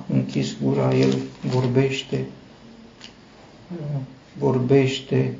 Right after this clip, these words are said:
încă, deși a murit.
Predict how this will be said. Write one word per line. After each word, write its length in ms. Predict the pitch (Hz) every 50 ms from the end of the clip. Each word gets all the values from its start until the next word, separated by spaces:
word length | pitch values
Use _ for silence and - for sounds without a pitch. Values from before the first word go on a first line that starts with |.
| -
încă, 480 | - 135 120 123 120 120 113 120 - - - - - - - - - - - - - - - - - - -
deși 460 | - 123 120 120 117 - - 139 127
a 60 | 117
murit. 440 | 120 123 117 113 117 117 113 107 -